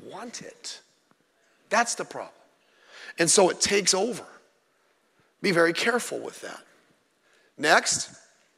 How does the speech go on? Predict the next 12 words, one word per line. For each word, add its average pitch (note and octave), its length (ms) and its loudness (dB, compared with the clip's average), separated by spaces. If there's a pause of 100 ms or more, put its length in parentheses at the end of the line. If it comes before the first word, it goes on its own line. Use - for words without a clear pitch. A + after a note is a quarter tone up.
(720)
the F#3 120 4
third C#4 440 8
thorn D3 640 -2 (380)
is F#3 240 4
the E3 160 4
thorn C4+ 560 4
of F#3+ 280 10 (220)
carnality. G3 1160 4 (140)
<coughs> - 760 -8
Choke A#3 400 8
with G#3+ 260 8
the F3+ 240 10